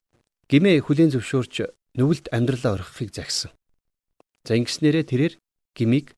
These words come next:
буруутгасан. За ингээд хамтдаа Йохан номын 8 дугаар бүлгийн 1-с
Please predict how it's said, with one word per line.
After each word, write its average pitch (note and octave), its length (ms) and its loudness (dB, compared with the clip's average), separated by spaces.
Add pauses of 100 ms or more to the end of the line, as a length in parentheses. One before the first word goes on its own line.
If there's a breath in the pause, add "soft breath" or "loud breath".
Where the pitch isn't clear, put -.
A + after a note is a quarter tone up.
(100)
буруутгасан. - 480 -12
За - 1600 -8
ингээд G3 240 2
хамтдаа E3+ 480 2
Йохан C#3 400 4
номын B2 240 2
8 C#3+ 240 4
дугаар C3+ 160 0
бүлгийн G#2 480 -4 (400)
1-с A#2+ 560 0